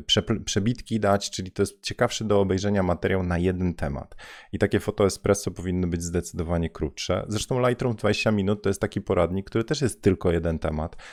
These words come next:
i tam nie ma pływania na boki. Nagrywam właśnie te foto espresso jako zieniu P L łamane pytanie, tam wrzucacie tematy, ja potem sobie to kolejkuję i nagrywam,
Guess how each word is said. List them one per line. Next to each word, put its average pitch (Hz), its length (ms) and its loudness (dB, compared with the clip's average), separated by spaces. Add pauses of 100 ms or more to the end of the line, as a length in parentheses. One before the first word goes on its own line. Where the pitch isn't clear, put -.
(120)
i - 60 -10
tam 95 140 2
nie 127 80 2
ma 110 80 2
pływania 82 480 2
na 76 140 -2
boki. 76 400 -4 (720)
Nagrywam 104 440 4
właśnie 92 360 2
te 87 100 -4
foto - 300 0
espresso 90 520 0
jako 85 240 0
zieniu 87 240 0
P 85 140 0
L 76 220 0
łamane 85 440 0
pytanie, 101 480 0
tam 92 200 0
wrzucacie 85 400 -4
tematy, 87 380 -2
ja 85 100 0
potem - 280 -6
sobie 80 180 -4
to 80 120 -4
kolejkuję 87 480 2
i 98 60 2
nagrywam, 85 480 2